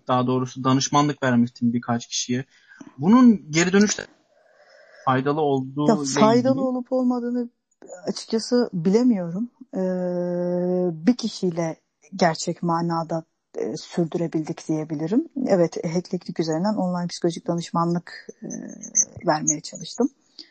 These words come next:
Speaker 2: E, bunu da belirtmek istiyorum. E,
Speaker 1: Hı hı.
Speaker 2: yanlış anlaşılmasın. Bir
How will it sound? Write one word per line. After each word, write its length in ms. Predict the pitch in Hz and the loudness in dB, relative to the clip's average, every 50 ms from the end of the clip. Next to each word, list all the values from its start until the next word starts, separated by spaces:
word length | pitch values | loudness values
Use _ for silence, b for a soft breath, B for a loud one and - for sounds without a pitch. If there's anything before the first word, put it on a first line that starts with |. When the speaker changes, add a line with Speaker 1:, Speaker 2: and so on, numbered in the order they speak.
| B B B B B B - - | B B B B B B 0 4
Speaker 2:
E, 180 | 196 185 185 180 | 4 6 6 6
bunu 120 | 214 214 | 6 6
da 80 | 208 185 | 6 6
belirtmek 380 | 202 202 202 - - 196 - | 6 4 4 2 0 2 2
istiyorum. 360 | - - - 185 180 175 180 - | 0 2 2 2 2 2 0 -4
E, 80 | - 175 | -4 0
Speaker 1:
Hı 60 | 175 | 0
hı. 840 | 170 175 170 170 170 170 170 170 170 170 170 170 170 170 165 170 | 2 2 2 0 0 -2 -4 -4 -6 -6 -6 -6 -4 -2 -2 0
Speaker 2:
yanlış 280 | 180 180 180 175 165 - | 0 0 -2 -4 -4 -4
anlaşılmasın. 840 | 185 175 175 175 165 - 196 175 160 160 - - 240 240 226 - - - | -6 -4 -4 -6 -6 -6 -6 -6 -6 -8 -6 -4 -4 -4 -4 -4 -4 -4
Bir 280 | 190 185 185 180 180 175 | -2 -2 0 -2 -2 -4